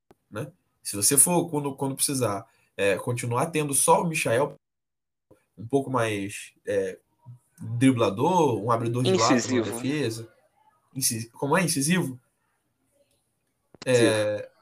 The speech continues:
Speaker 1: então, não dá, né? Você, eu acho que a estratégia de ter ido buscar o Kennedy foi essa, né? Ah, o, eu ouvi muita gente, o, o, o Kennedy é um jogador de explosão, né? Do flanco, do lado de campo,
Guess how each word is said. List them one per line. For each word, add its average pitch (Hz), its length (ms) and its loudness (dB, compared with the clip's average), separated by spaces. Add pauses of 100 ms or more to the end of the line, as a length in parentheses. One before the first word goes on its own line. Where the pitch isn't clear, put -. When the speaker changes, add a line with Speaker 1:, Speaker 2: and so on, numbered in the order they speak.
(140)
Speaker 1:
então, 110 480 -6
não 135 220 -6
dá, 185 340 2
né? 127 320 -8
Você, 113 200 -8
eu 117 260 0
acho 135 320 2
que 240 100 -6
a 208 60 0
estratégia 135 500 -2
de 123 140 -12
ter 127 180 -6
ido 123 120 -6
buscar 120 220 -4
o 117 60 -4
Kennedy 135 300 -8
foi 233 240 -2
essa, 117 260 -2
né? 160 200 -10 (420)
Ah, 175 180 4
o, 135 200 0 (200)
eu 120 160 -2
ouvi 170 220 0
muita 208 240 -6
gente, 196 160 -6
o, 135 60 -2
o, 131 360 -4 (140)
o 131 100 -6 (200)
Kennedy 202 260 -2
é - 20 -6
um 214 40 -6
jogador 208 240 -2
de 190 80 -6
explosão, 147 640 -4
né? 127 320 -10
Do 135 160 -4
flanco, 160 600 0
do 120 120 -4
lado 156 240 -2
de 139 100 -10
campo, 143 580 -6